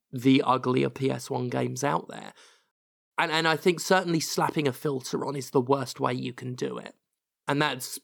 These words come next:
sort of the problem with Little Gator Game and A Short Hike's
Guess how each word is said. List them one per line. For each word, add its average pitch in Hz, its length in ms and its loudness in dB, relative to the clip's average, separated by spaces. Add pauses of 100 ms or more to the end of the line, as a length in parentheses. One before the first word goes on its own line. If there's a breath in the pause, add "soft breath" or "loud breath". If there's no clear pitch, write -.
(160)
sort 147 280 2
of - 160 -18
the 147 120 4
problem 131 400 2
with 127 160 -2
Little 139 180 -2
Gator 139 300 -2
Game 135 340 -4
and 131 520 -6 (100)
A 131 40 -10
Short 127 360 0
Hike's 143 500 -2